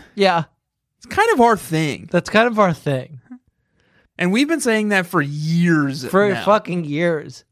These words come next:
Speaker 2: as the show has been ending.
Speaker 1: It's, <laughs> we keep saying that we're gonna end the show, don't
Speaker 2: The last
Speaker 1: we?
Speaker 2: two years
Speaker 1: We
Speaker 2: or so.
Speaker 1: keep saying it,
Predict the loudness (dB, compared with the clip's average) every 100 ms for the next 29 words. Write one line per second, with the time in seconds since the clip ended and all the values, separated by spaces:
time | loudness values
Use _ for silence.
0 | _ -4 0 0 0 -4 -2 -2 0 -4
1 | -6 -8 -8 -10 -14 -16 _ _ 0 2
2 | 2 2 0 -4 -8 _ -10 -2 -2 -4
3 | -20 _ -20 -20 _ -2 0 0 -4 -8
4 | -10 -10 -10 -8 -8 -6 -10 -10 0 2
5 | 2 -2 -10 _ _ 0 0 0 -4 -8
6 | -8 -6 -4 -4 -6 -6 -8 -10 -4 -4
7 | -4 -4 -2 2 0 0 2 2 0